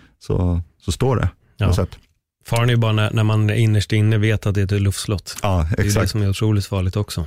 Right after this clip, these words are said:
Speaker 1: Exakt, för det kommer ju spricka förr eller senare.
Speaker 2: Mm.
Speaker 1: Vare sig det, det spricker av externa faktorer eller av att det spricker mot att, eh, mot att, eh, den som bor och bygg-, har byggt luftslottet inte är
Speaker 2: Mm.
Speaker 1: sann mot sig själv.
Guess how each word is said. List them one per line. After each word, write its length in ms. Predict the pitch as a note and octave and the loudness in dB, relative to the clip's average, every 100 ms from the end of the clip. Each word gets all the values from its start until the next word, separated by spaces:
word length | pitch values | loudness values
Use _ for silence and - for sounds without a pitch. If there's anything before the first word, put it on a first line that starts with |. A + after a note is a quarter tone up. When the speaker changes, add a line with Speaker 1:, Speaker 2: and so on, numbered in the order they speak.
| - | -6
Speaker 1:
Exakt, 440 | - G#2+ B2+ - - | -4 0 -2 -4 -2
för 60 | |
det 80 | A#2+ | 0
kommer 280 | - C3+ C3+ | 2 2 2
ju 80 | A#2+ | 0
spricka 360 | - B2+ - | -2 -4 -2
förr 120 | A#2 A2+ | -2 0
eller 120 | G#2+ | 0
senare. 380 | - A#2 A#2+ G2 | 0 0 0 0
Speaker 2:
Mm. 120 | F2+ - - _ - | -4 -10 -20 _ -2
Speaker 1:
Vare 220 | G#2+ G#2 | 0 0
sig 180 | A2+ G#2+ | 0 0
det, 360 | A2 G#2 G#2 | 2 2 0
det 400 | - G#2+ G2+ F#2+ - | 0 0 2 0 -2
spricker 460 | - G#2+ - A2 | -2 -4 -2 0
av 220 | G2 F#2+ | 0 2
externa 400 | F2+ - G#2 F#2+ | 0 -2 -2 0
faktorer 500 | F2+ - - B2+ A2 | -2 -4 -2 0 0
eller 360 | F2+ F#2+ F#2+ F#2+ | 0 0 2 2
av 140 | F#2 | 0
att 60 | E2+ | -2
det 80 | - | -6
spricker 460 | - G2 - F#2 | -4 -4 -2 0
mot 340 | E2+ F#2+ E2+ - | 2 2 0 0
att, 300 | E2 - - | -2 -4 -2
eh, 320 | F#2 E2+ E2+ - - _ _ - | 0 2 0 -2 -12 _ _ -2
mot 280 | G#2 F#2 F2+ | 0 0 0
att, 280 | F2+ - | -2 -2
eh, 320 | F2+ F2 E2 D#2+ | -2 2 2 0
den 360 | - - F2 D#2+ | -4 -4 0 0
som 380 | F#2 F2 E2 E2+ - F#2+ - | 0 2 0 -2 -4 -2 -2
bor 360 | F#2+ G#2+ G2+ F#2+ | 0 0 2 2
och 100 | F2+ | 0
bygg-, 240 | A2 G2+ | 0 -2
har 100 | - | -2
byggt 340 | G#2 G#2 - - | 0 -2 -4 -8
luftslottet 640 | - G2+ - G2+ - F#2 | -4 -4 -4 -6 -4 -2
inte 200 | G2 G2 | -2 0
är 40 | F#2+ | 0
Speaker 2:
Mm. 120 | F2 | 0
Speaker 1:
sann 260 | - G2 | 0 0
mot 140 | F#2 F2 | 0 0
sig 120 | F#2 | -4
själv. 280 | - - | -4 -6